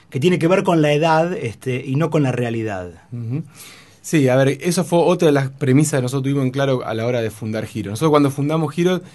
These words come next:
Speaker 2: sabíamos, no teníamos muy en claro qué queríamos,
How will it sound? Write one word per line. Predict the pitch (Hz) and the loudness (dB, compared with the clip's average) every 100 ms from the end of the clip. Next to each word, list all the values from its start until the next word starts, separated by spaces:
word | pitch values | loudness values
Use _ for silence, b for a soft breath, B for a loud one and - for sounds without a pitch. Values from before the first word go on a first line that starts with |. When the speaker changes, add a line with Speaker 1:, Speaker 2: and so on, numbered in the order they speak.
| B B | B B
Speaker 2:
sabíamos, | - - 143 185 180 170 - | -4 2 4 6 4 2 0
no | 170 180 | -2 2
teníamos | 185 208 160 | 4 6 6
muy | 156 165 | 4 2
en | 147 | 4
claro | 170 156 | 4 4
qué | - 156 | 2 2
queríamos, | 147 165 151 139 165 | 4 6 6 6 2